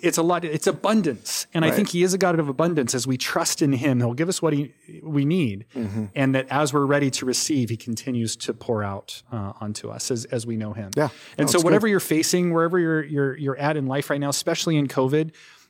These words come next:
Speaker 1: we just wanna have you, encourage you to say, "Let the Lord be your shepherd."
Speaker 2: Yeah.
Speaker 1: Let Jesus be your guide. As you trust in him, he will continue, he'll fulfill your needs, the things you need, not necessarily the things you want.
Speaker 2: Right,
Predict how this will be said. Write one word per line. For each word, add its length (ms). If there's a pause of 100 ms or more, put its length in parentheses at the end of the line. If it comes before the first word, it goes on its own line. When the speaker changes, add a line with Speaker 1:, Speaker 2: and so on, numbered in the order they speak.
Speaker 1:
we 100
just 240 (160)
wanna 280
have 220
you, 220 (300)
encourage 480
you 140
to 160
say, 260
"Let 240
the 300 (120)
Lord 340
be 100
your 160
shepherd." 500 (200)
Speaker 2:
Yeah. 180
Speaker 1:
Let 180
Jesus 460
be 120
your 160
guide. 300
As 100
you 100
trust 460
in 160
him, 380 (300)
he 200
will 140
continue, 580
he'll 200
fulfill 500
your 160
needs, 560 (300)
the 60
things 280
you 80
need, 260
not 140
necessarily 300
the 60
things 180
you 80
want. 320
Speaker 2:
Right, 200